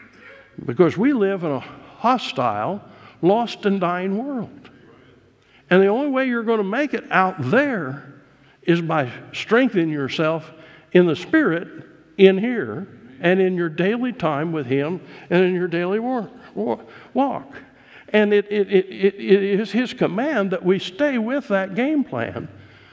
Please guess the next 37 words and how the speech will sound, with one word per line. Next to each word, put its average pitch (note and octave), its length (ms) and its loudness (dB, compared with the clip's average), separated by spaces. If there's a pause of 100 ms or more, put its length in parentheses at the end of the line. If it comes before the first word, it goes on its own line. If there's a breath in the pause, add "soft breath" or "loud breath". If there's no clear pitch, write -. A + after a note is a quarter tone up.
(140 loud breath)
that F#3 120 -2
we're C#4 240 0
here C#4+ 320 0
for F#3+ 160 -2
one A3 320 -2
purpose, B3 440 -2
and D#3 120 0
that B3 200 -2
is C#3 120 -4
win-, A3 340 -2
to G3 80 2
win A#3+ 340 0
Jesus, A#3 500 -4
people G#3+ 240 -2
to G3 80 -2
Jesus F#3+ 460 -2
Christ. - 320 -6 (340 loud breath)
Now, F#3 120 4
do G3+ 180 2
the F3+ 100 0
methods G#3+ 440 -2
change? A#3+ 440 0
Absolutely. A#3 800 0 (880 loud breath)
Absolutely. G#3 720 0 (800 loud breath)
Some D3+ 240 2
churches D#3+ 340 0
have D#3 220 -2
food D#3+ 240 2
pantries, D#3+ 400 -2
some C#3+ 240 -2
don't. F3 280 -2
Some F3+ 200 0
have D3 220 -4
clothing F3 340 0
banks, F#3 280 -6
some E3+ 220 0
don't. G3 300 -2